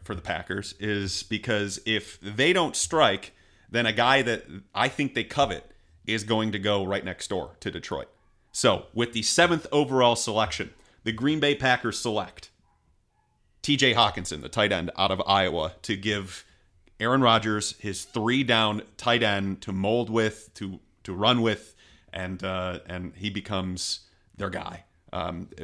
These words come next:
moving forward to finally put Jimmy Graham into a complimentary role.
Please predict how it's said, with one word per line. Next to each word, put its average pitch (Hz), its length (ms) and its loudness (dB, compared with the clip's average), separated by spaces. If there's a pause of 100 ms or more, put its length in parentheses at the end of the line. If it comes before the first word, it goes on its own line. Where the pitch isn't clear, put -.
(100)
moving 90 320 -6
forward 85 360 -6
to 92 280 -6
finally 101 480 -2 (220)
put - 280 -8
Jimmy 98 280 -6
Graham 87 340 -8
into 82 320 -8
a 67 80 -8
complimentary - 720 -2
role. - 260 -14